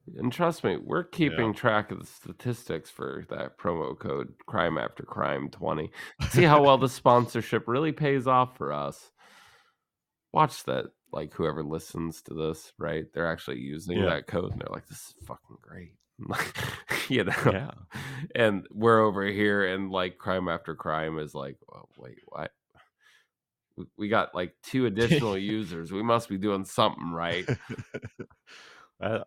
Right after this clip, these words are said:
Speaker 2: I think they, uh, they, they even stopped being Crime After Crime at this point. I think this,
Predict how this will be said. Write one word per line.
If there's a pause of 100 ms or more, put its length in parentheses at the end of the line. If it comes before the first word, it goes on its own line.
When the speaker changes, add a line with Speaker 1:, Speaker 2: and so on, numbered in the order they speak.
Speaker 2:
I
think
they,
uh, (320)
they, (260)
they
even
stopped
being
Crime
After
Crime
at
this
point.
I (100)
think (140)
this,